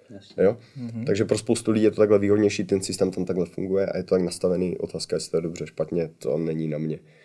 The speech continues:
Speaker 3: Je to zajímavý.
Speaker 2: Je to zajímavý.
Speaker 3: Mhm.
Speaker 2: Je to,
Speaker 1: Rozhodně.
Speaker 2: a dlouho to trvá, než se v tom naučíš, jako kdyby chodit, abys, aby ti to třeba vyšlo.
Speaker 1: Aha.
Speaker 2: Jo? Protože si říkáš, „Ježiš, sakra, mi to nevyšlo, co teď?“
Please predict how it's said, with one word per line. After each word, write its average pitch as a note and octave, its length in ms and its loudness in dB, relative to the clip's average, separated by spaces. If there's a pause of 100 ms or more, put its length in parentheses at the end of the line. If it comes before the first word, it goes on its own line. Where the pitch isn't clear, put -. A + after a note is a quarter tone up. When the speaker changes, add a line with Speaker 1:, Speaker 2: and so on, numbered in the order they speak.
(120)
Speaker 3:
Je C3 100 -12
to C#3 80 -6
zajímavý. A#2 440 -4 (100)
Speaker 2:
Je F#2+ 100 2
to G#2+ 120 -2
zajímavý. F2+ 360 4
Speaker 3:
Mhm. C2+ 280 -4
Speaker 2:
Je F#2 120 -2
to, G2+ 120 -2
Speaker 1:
Rozhodně. F#2+ 320 0 (180)
Speaker 2:
a - 60 -4
dlouho C3 180 12
to C3+ 100 2
trvá, A#2 240 8
než F2+ 140 2
se - 80 -8
v - 60 -12
tom F#2 140 0
naučíš, F2+ 320 0
jako F2+ 160 -2
kdyby F2 180 0
chodit, F2+ 440 -2
abys, F#2+ 380 -2 (120)
aby F#2 100 -6
ti F#2+ 100 -4
to F2 60 -6
třeba F#2+ 160 6
vyšlo. F#2+ 460 2 (340)
Speaker 1:
Aha. B2 240 -4
Speaker 2:
Jo? G#2+ 160 10
Protože F#2+ 580 8
si - 140 -6
říkáš, - 320 -6
„Ježiš, A2 300 0
sakra, A2+ 260 4
mi G2 120 -2
to G#2 80 2
nevyšlo, A#2+ 360 4
co F#2+ 140 -4
teď?“ - 240 4